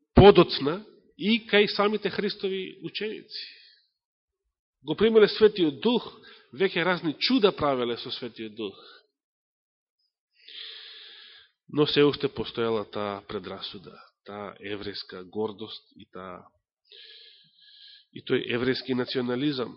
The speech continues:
Не, во домот на незнабожец никако. Затоа Господ морал да ги направи овие чуда. Инаку, ниту еден незнабожец немаше да биде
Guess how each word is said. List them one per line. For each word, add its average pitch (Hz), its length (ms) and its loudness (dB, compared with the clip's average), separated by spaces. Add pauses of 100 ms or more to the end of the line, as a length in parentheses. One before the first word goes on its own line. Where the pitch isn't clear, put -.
(100)
Не, 202 360 4
во 120 180 -6
домот 175 420 -2
на 131 120 -6
незнабожец 123 560 -8 (120)
никако. - 600 -14 (2500)
Затоа 143 240 -6
Господ 120 320 -10
морал 117 180 -12
да 104 80 -12
ги 98 100 -14
направи 101 400 -16
овие 101 280 -20
чуда. - 340 -20 (1500)
Инаку, 170 540 4
ниту 120 360 -2
еден 135 260 2
незнабожец 113 680 -6
немаше 98 380 -16
да 85 60 -20
биде 87 180 -20